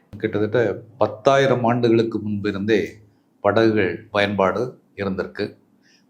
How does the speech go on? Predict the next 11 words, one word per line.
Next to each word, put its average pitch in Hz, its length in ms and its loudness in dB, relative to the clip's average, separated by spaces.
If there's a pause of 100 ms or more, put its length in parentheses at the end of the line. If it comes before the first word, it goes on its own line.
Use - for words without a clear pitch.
(260)
குறிப்பா 123 320 6 (200)
நெதர்லாந்தில் 143 640 4
உள்ள 120 220 6 (580)
பெசே - 500 2
கனோ, 107 320 2 (800)
பெசே 110 300 2
படகுங்கிறது 104 680 0
தான் 127 360 -6 (280)
ஃபஸ்ட்டு, 107 280 -2
ஃபஸ்ட்டு - 300 0
படகு 101 420 -2